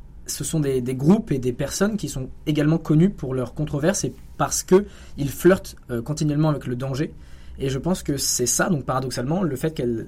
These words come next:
elle a été harcelée par les paparazzis et qu'elle ait vécu cette vie un petit peu de dépravation, euh, c'est ça qui lui a conféré son statut de légende,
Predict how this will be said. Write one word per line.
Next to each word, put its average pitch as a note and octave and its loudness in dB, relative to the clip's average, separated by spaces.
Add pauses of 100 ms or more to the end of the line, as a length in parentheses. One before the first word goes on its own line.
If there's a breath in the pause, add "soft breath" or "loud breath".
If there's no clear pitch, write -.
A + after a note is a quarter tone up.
elle B2+ -4
a B2+ 2
été B2+ -2
harcelée D#3+ 2
par C#3+ 0
les A#2+ -2
paparazzis C3 2
et A2+ 0
qu'elle A2+ -6
ait A#2 0
vécu B2+ -4
cette B2 -4
vie C3+ -4
un C3 -4
petit - -10
peu C3+ -6
de A2 -6 (240)
dépravation, B2+ -4 (460 loud breath)
euh, A#2 0
c'est A#2 -6
ça F#3 0
qui E3+ 0
lui C#3 0
a C3 -2
conféré C#3 -2
son D3+ -6
statut B2 -6
de B2+ -2
légende, A#2+ -2